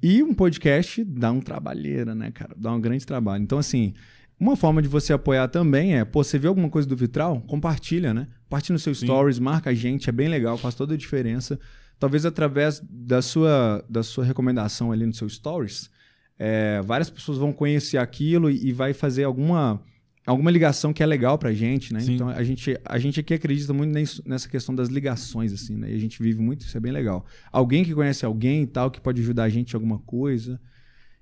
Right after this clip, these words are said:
Speaker 1: Então, enfim, é, ajude a gente nisso também, curtindo, compartilhando, comentando, se engajando. Agradecer, inclusive, já fazer esse gancho aqui às pessoas que mandaram perguntas pro nosso Vitral, né?
Speaker 2: Uhum.
Speaker 1: Porque é assim que se faz o nosso Vitral.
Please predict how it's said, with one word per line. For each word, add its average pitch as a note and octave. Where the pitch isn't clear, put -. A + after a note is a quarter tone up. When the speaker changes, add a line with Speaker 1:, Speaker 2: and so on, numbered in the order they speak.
Speaker 1:
Então, C3
enfim, A#2+
é, A#2+
ajude D3+
a D#3
gente D3
nisso C#3+
também, C3
curtindo, D#3
compartilhando, B2+
comentando, B2
se -
engajando. A#2
Agradecer, E3
inclusive, C3+
já C#3
fazer C#3+
esse C#3+
gancho C#3+
aqui D3+
às -
pessoas C#3+
que -
mandaram C#3+
perguntas E3+
pro F#3
nosso C3+
Vitral, C3+
né? A2+
Speaker 2:
Uhum. A2
Speaker 1:
Porque C3
é -
assim D3+
que D#3
se -
faz C3+
o C3
nosso B2+
Vitral. A#2